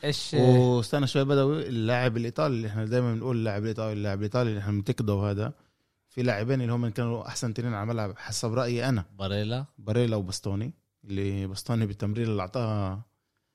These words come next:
Speaker 1: لباريلا.
Speaker 2: يعني بيكن باور كيف ما بقول. <laughs>
Speaker 1: لا، هو بيلعب، آه، آه،
Speaker 2: ممتاز.
Speaker 1: بو-، بول
Speaker 2: لا،
Speaker 1: بلاي
Speaker 2: أنت فكر،
Speaker 1: ديفندر هو
Speaker 2: فكر،
Speaker 1: بنحسبه.
Speaker 2: فكر أنت إنه بس كولاروف كان يلعب أول السنة محله. افهم
Speaker 1: آه.
Speaker 2: المشكلة تبعت إنتر.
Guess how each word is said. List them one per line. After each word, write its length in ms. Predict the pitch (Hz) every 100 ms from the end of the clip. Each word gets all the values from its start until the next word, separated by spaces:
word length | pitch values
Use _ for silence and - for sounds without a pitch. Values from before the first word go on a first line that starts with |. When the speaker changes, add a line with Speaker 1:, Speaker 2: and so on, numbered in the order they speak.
| 104
Speaker 1:
لباريلا. 400 | 98 101 104 101
Speaker 2:
يعني 580 | 101 107 101 95 98
بيكن 280 | 104 110 107
باور 280 | 110 110 95
كيف 200 | - -
ما 60 | 90
بقول. 180 | 107 101 - - - -
<laughs> 800 | 139 110 147 - 165 165 - -
Speaker 1:
لا، 80 | 110
هو 220 | 120 120
بيلعب، 420 | 107 117 104 95
آه، 60 | 98 90 98 92 95
آه، 40 | 101
Speaker 2:
ممتاز. 580 | 104 131 120 95 - -
Speaker 1:
بو-، 260 | 117 120 - 101 - 104 104
بول 180 | 120 127
Speaker 2:
لا، 300 | - 127 123
Speaker 1:
بلاي 120 | -
Speaker 2:
أنت 120 | 104
فكر، 140 | 104
Speaker 1:
ديفندر 380 | 143 135 110 92
هو 160 | 95 95
Speaker 2:
فكر، 140 | 131
Speaker 1:
بنحسبه. 320 | 110 131 101 - -
Speaker 2:
فكر 280 | 127 131 123
أنت 140 | 117
إنه 120 | 107
بس 220 | 101 110
كولاروف 420 | - 98 98 107 98
كان 120 | 95
يلعب 160 | 92
أول 200 | 82 90
السنة 280 | 98 - 98
محله. 500 | 95 90 98 98 101 123 _
افهم 440 | - - - - 95
Speaker 1:
آه. 100 | 90
Speaker 2:
المشكلة 420 | 98 - 92 92
تبعت 200 | 104 101
إنتر. 240 | - -